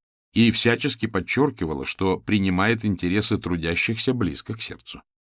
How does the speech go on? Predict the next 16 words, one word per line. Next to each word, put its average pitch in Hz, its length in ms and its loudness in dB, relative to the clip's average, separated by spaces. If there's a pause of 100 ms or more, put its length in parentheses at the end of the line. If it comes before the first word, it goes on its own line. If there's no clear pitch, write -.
(360)
Возникло 123 600 4
новое 120 500 6
для 87 220 0
России 98 420 0
явление — 92 560 -2 (300)
легальные 110 640 4
забастовки, 110 680 0
которые 98 440 0
не 101 160 2
разгонялись 104 640 2
силой 92 480 -2 (320)
и 175 200 2
нередко 110 480 2
заканчивались 92 800 0
победой 92 480 0
стачечников. - 880 -6